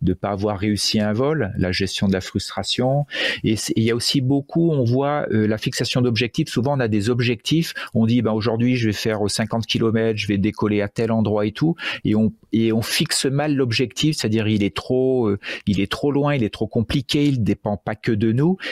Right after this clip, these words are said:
Donc, ça fait des objectifs qui sont très anxiogènes, en fait, pour le pilote. Donc, c'est le but, c'est de revenir sur des objectifs plus, euh, plus personnels, on va dire, plus personnels et qu'on peut mesurer. Euh, il y a aussi beaucoup, moi, ce que j'utilise, les gens viennent, je le vois sur des gonflages, euh,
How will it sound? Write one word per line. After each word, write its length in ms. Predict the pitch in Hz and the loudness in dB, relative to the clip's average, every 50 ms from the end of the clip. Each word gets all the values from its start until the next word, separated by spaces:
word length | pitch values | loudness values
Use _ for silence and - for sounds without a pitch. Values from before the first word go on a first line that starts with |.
| - - | -10 -4
Donc, 180 | - 101 101 - | -2 -2 -2 0
ça 100 | - 107 | -2 -4
fait 140 | - - 117 | -2 -2 -2
des 300 | 107 110 107 104 98 113 | 0 0 0 0 0 0
objectifs 420 | 104 95 113 104 - - - - | 0 0 0 -2 -2 -2 -4 -2
qui 120 | - - - | -2 -4 -2
sont 160 | - - 104 | 0 -2 -2
très 260 | - - 139 131 127 | 0 0 -2 0 0
anxiogènes, 600 | 123 104 - - - 123 117 104 123 120 120 107 | -2 -2 -2 0 0 0 0 2 0 0 0 -2
en 60 | 95 | -2
fait, 220 | - - 101 92 - | -2 -4 -6 -4 -2
pour 140 | - 98 | -2 0
le 100 | 101 98 | 0 0
pilote. 280 | - - 117 127 147 147 | 0 0 0 0 0 0
Donc, 200 | 120 107 101 - | 2 0 0 0
c'est 100 | - - | 0 0
le 120 | 98 101 | 0 2
but, 180 | 107 123 123 - | 2 0 0 0
c'est 100 | - 113 | -2 -2
de 140 | 98 98 98 | 0 2 2
revenir 640 | 95 90 92 101 117 131 131 120 123 127 127 127 - | 2 2 2 2 2 2 0 2 2 2 2 2 0
sur 160 | - - 98 | -4 -2 0
des 180 | 98 95 92 | 0 0 0
objectifs 540 | 104 92 98 104 90 - - - 98 - - - | 0 0 0 -2 -4 -4 -2 -2 -2 -2 -2 -8
plus, 280 | - - 101 101 101 95 | -2 0 2 2 4 2
euh, 160 | 85 87 - - - - - - - _ | 0 -2 -4 -8 -10 -10 -10 -10 -10 _
plus 120 | - - 107 | -4 -4 -4
personnels, 600 | - 127 95 - - - 107 107 104 95 90 90 | -2 -2 -6 -4 -2 -2 0 2 2 0 0 0
on 40 | 85 | 0
va 120 | 85 82 | 0 0
dire, 180 | 85 85 78 - _ _ _ _ - - - - _ - | 0 -2 -4 -6 _ _ _ _ -20 -20 -20 -20 _ -6
plus 120 | - - | -6 -6
personnels 580 | - - 104 - - - 110 101 107 113 123 123 | -4 -4 -6 -4 -2 -2 0 2 2 2 2 0
et 80 | 107 | -2
qu'on 160 | - - 95 | 0 0 -2
peut 540 | 90 - - 104 101 101 101 101 98 92 90 - - - | -2 0 0 0 2 4 4 4 2 2 0 -2 0 2
mesurer. 680 | 92 101 101 95 90 95 95 95 95 107 123 143 165 - - - - - - - - - | 4 4 4 4 4 2 2 2 2 0 0 -2 -4 -6 -8 -10 -10 -10 -10 -10 -4 0
Euh, 120 | 90 95 | 0 2
il 40 | 95 | 2
y 60 | 95 | 2
a 60 | 104 107 | 2 0
aussi 260 | 107 - - 139 131 | 0 -2 0 0 0
beaucoup, 460 | 120 131 147 143 147 - - 156 156 | 2 2 0 0 0 -2 0 0 2
moi, 120 | 147 127 | 2 2
ce 120 | 113 - - | 0 -2 -2
que 60 | 113 | 0
j'utilise, 420 | 104 113 107 - - 131 143 139 135 | 0 0 0 0 0 0 2 2 2
les 140 | 117 107 101 | 0 0 2
gens 160 | 92 110 110 | 2 0 0
viennent, 260 | 101 120 135 143 139 | 2 2 0 0 0
je 160 | 120 98 104 | -2 0 0
le 60 | 104 92 | 0 2
vois 140 | 113 117 117 | 2 0 -2
sur 160 | - - 110 | -2 -2 0
des 140 | 107 101 95 | 0 0 0
gonflages, 600 | 101 104 101 - - 117 110 113 113 110 104 104 | 0 0 -2 -2 -2 -2 0 0 -2 -2 0 0
euh, 160 | 95 92 | 0 0